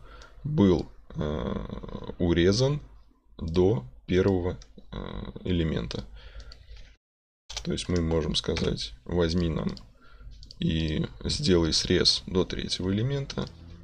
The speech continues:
Вот, э, это как раз, э, пока, э, формирует нам слайс определенной длины из уже существующего. Можно также воспользоваться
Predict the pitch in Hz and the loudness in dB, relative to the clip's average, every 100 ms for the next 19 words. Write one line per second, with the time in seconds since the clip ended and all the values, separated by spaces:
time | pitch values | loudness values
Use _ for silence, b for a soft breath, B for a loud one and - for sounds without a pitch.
0 | - - - B B B _ _ _ _ | -16 -16 -18 B B B _ _ _ _
1 | _ _ 82 80 65 - - 80 76 76 | _ _ -2 0 0 -2 -4 -2 0 -2
2 | - 131 127 120 110 104 - - - 95 | -2 -2 2 4 4 0 -6 -8 0 2
3 | 90 - - - - - - - 90 - | 2 -2 -6 -10 -6 -6 -4 -2 -2 0
4 | - - - - - - 92 95 95 90 | -2 -4 -8 -8 -4 0 4 4 6 4
5 | 78 82 82 - - - - 117 147 - | 2 -2 -2 -4 -6 -4 2 4 4 0
6 | - - b b b b - _ _ _ | -4 -16 b b b b -20 _ _ _
7 | _ _ _ _ _ _ _ _ _ _ | _ _ _ _ _ _ _ _ _ _
8 | - - 87 82 92 110 101 82 87 85 | -4 2 4 4 4 4 4 2 4 4
9 | 78 - - - 120 131 - - - 151 | 2 -2 -6 2 2 2 -2 -10 -6 0
10 | 165 98 - - - - - 57 - - | 0 0 -2 -6 -6 -6 -6 -6 -6 -6
11 | - - - - - _ - _ _ _ | -8 -10 -16 -20 -20 _ -20 _ _ _
12 | _ _ _ _ _ _ B B B B | _ _ _ _ _ _ B B B B
13 | 123 131 107 107 95 90 82 - 104 90 | 8 8 6 6 6 4 4 4 4 6
14 | 82 78 - - - - | 4 4 2 2 0 0